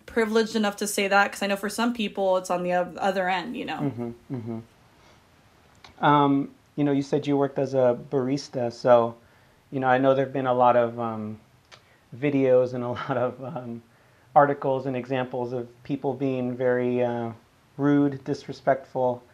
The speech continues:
Speaker 2: unruly, um, because of, uh, probably mostly because of the mask situation. People don't wanna wear their masks. Um,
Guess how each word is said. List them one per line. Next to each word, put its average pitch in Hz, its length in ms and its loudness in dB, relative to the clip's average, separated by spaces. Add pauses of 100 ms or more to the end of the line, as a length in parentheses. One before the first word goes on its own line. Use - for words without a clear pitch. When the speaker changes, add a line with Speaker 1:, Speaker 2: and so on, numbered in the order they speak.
(380)
Speaker 2:
unruly, 131 800 0 (180)
um, 117 460 -6
because 117 520 -6
of, 113 300 -2 (800)
uh, - 380 -10
probably 131 400 0
mostly 127 340 -4
because 123 260 -6
of 123 60 -8
the 113 80 -4
mask 143 360 0
situation. 139 600 -6
People 131 240 -10
don't 120 140 -4
wanna 120 140 -4
wear 117 140 -6
their 117 140 -10
masks. 135 580 -6 (540)
Um, 117 560 0